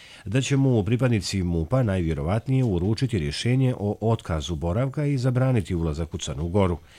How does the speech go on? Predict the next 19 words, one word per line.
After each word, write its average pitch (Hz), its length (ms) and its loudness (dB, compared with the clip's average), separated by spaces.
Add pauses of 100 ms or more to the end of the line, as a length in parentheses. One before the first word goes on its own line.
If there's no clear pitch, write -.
(320)
Dragoslav 80 460 -2
Kosmajac 107 480 2
se 90 180 -2
u 78 300 -4
Bijeloj 90 360 0
knjizi 90 440 -2
mupa 85 300 -2
Srbije 117 480 0
iz 80 100 -2
dvije 85 220 0
hiljade 82 340 -4
prve 82 260 -4
godine 110 400 0
pominje 120 400 0
kao 95 240 0
jedan 117 420 -2
od 73 100 -2
najznačajnijih 95 840 -2
trgovaca 80 720 -4